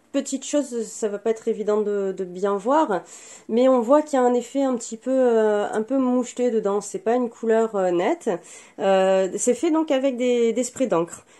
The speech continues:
Donc, euh, voilà, j'adore utiliser en fait ces sprays pour, euh, bah, pour faire ce, pour faire, euh, voilà, ces, ces fonds, pour faire ensuite mes, mes petites découpes. Donc j'ai pris le, euh, alors excusez-moi pour l'accent,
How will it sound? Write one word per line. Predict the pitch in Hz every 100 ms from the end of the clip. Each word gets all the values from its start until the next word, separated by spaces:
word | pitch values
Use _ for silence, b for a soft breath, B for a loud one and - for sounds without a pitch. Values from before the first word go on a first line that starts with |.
| b b
Donc, | 190 196 202 220
euh, |
voilà, | 202 170 147
j'adore | 202 190 277 269 - - _
utiliser | 220 - 233 202 202 233
en |
fait | 220 208
ces | - 190
sprays | - 220 226
pour, | - 202 196
euh, | 180 175
bah, | 180
pour | - -
faire | 190 190
ce, | - 185 165 160 _ b b b _ -
pour | 190
faire, | 214 202
euh, | 214 185
voilà, | 196 170
ces, | 165 -
ces | - 208
fonds, | - 208
pour | 226 220
faire | 208 196
ensuite | 185 202 -
mes, | 185 160 156
mes | 190
petites | 190 - 185
découpes. | 175 139 - - B B 220
Donc | 311 269
j'ai | 285
pris | - - 214 - -
le, | 214 220 - -
euh, | 196 185
alors | 160 143 -
excusez-moi | - 190 190 180
pour | 190
l'accent, | 175 180 294